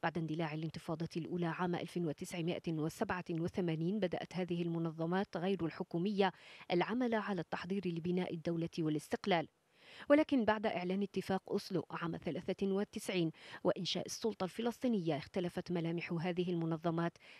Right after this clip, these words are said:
غير الحكومية تماما، وانتقلت من العمل في التأثير السياسي إلى العمل في التأثير السياسي التقني، ما جعلها تصبح عرضة لتأثير الأجندات الأجنبية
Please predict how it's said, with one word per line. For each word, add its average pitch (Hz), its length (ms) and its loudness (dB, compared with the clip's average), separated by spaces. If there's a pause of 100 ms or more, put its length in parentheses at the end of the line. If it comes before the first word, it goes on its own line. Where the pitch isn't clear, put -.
(160)
غير 165 160 0
الحكومية 160 640 -2
تماما، 175 540 4 (460)
وانتقلت 160 580 -2
من 233 140 4
العمل 160 440 0
في - 100 -8
التأثير - 400 -2
السياسي 165 720 -2
إلى 196 120 0
العمل 170 420 0
في - 80 -6
التأثير 196 480 -2
السياسي 175 640 -4
التقني، 180 540 0 (360)
ما 190 80 2
جعلها 170 400 -2
تصبح - 460 -6
عرضة 202 480 -2
لتأثير 185 500 -2
الأجندات 165 680 -2
الأجنبية 156 680 -2